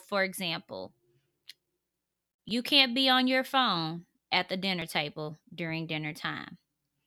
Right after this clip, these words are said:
You can either finish what you're doing on your phone while I set the table and get ready for dinner, or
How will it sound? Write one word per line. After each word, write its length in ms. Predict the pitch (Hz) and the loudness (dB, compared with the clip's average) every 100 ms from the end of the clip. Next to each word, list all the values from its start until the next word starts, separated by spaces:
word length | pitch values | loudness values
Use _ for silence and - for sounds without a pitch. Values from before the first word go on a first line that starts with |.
| _ _ _ _ _ _ _ | _ _ _ _ _ _ _
You 120 | 196 | -6
can 200 | 196 202 | -2 0
either 460 | 180 175 170 156 185 | 0 -2 0 -2 -4
finish 440 | - - 190 214 247 | -8 -4 -2 0 -2
what 180 | 240 | -2
you're 80 | 311 | -2
doing 280 | 285 262 254 | 0 2 4
on 140 | 240 | 4
your 160 | 233 226 | 4 0
phone 520 | - 214 214 220 233 - | 0 0 0 -2 -6 -2
while 240 | 180 165 | 0 2
I 120 | 160 160 | 2 0
set 280 | - 180 | 0 -2
the 80 | 226 | -2
table 420 | 220 208 190 190 | 4 4 4 2
and 140 | 190 185 | -2 0
get 160 | 185 | -2
ready 220 | 226 190 175 | 0 0 0
for 140 | 170 | -6
dinner, 460 | 156 151 147 175 - _ _ _ _ _ | -6 -4 -6 -8 -14 _ _ _ _ _
or 540 | - 220 214 185 185 | 2 2 4 0 -2